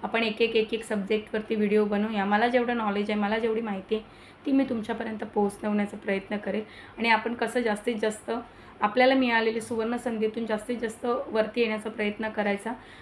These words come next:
हे जास्तीत जास्त ठरवूया. So, कसा वाटला आजचा व्हिडिओ, नक्की सांगा. आवडला तर, शेवटपर्यंत बघितला असेल, आवडला असेल तर लाईक करा, कमेंट्स करा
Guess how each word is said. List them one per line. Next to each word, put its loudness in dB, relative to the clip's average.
हे 6
जास्तीत 2
जास्त -6
ठरवूया. -4
So, 2
कसा 2
वाटला 4
आजचा -2
व्हिडिओ, 2
नक्की -4
सांगा. 0
आवडला 2
तर, -4
शेवटपर्यंत -2
बघितला 0
असेल, -4
आवडला 4
असेल -2
तर -4
लाईक 2
करा, 2
कमेंट्स -2
करा -2